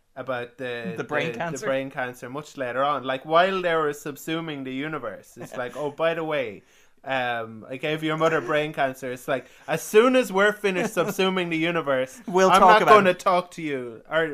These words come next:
Speaker 1: oh, we are gonna talk? Okay.
Speaker 2: <laughs> I
Speaker 1: It's like,
Speaker 2: imagine
Speaker 1: "I'm done with you." It's like, "No, but we'll be one."
Speaker 2: Yeah.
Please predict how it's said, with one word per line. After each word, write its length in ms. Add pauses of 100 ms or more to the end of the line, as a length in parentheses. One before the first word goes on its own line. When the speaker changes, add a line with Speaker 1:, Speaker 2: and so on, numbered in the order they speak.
Speaker 1:
oh, 260
we 140
are 220
gonna 220
talk? 260 (240)
Okay. 460 (160)
Speaker 2:
<laughs> 200
I 120
Speaker 1:
It's 80
like, 220
Speaker 2:
imagine 40
Speaker 1:
"I'm 220
done 260
with 200
you." 280 (260)
It's 180
like, 200
"No, 220
but 160
we'll 180
be 120
one." 440 (200)
Speaker 2:
Yeah. 140